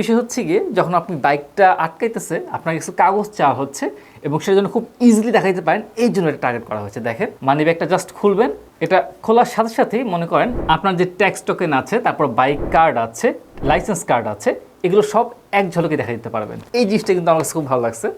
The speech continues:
মনে করেন কেউ আটকালো, খুব সুন্দর করে একদম গোছানো পরিপাটি,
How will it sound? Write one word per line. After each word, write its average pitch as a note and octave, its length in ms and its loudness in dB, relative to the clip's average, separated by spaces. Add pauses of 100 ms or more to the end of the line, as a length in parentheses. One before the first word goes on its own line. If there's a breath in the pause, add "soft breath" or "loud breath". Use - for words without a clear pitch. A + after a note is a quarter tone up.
(140)
মনে E3 200 0
করেন D#3+ 160 4 (100)
কেউ D#3 180 0
আটকালো, A3 320 -2 (380)
খুব E3+ 100 -4 (100)
সুন্দর D#3 260 -2
করে F3+ 120 -2 (180)
একদম C3+ 200 -2 (120)
গোছানো D3 300 -4 (140)
পরিপাটি, C#3 380 -4